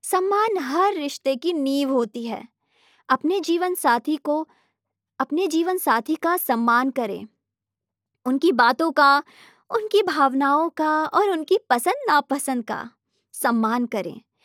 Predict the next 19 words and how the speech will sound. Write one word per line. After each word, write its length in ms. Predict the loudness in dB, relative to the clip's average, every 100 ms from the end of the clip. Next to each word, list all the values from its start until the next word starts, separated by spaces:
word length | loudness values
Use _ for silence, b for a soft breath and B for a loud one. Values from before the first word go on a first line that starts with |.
| b b
उन्हें 280 | -4 -2 -2
ये 340 | -4 -6 -8 -6
महसूस 500 | -6 -6 -6 -6 -4
कराएं 460 | -4 0 0 -2
कि 200 | -4 -4
वो 260 | -4 -4 -2
आपके 360 | -4 -6 -8
लिए 180 | -8 -8 -10 -10
कितने 540 | -10 -10 -14 -8 -6
खास 580 | -8 0 4 6 4 -2
हैं। 360 | -4 -2 -4 -8 _ _ _ _ _ _ _ _ _ _ _ _ _ _ _
सातवीं 560 | -16 -2 0 0 -4 -4
बात, 280 | 0 -2 -2 _ _ _ _ _ _ _ _ _ _ _ -4
एक 240 | -4 -4
दूसरे 420 | -6 -6 -4 -6
के 140 | -4 -8
साथ 260 | -4 -4 -6 _
खुश 320 | -4 -4 -4
रहें। 260 | -8 -10 -14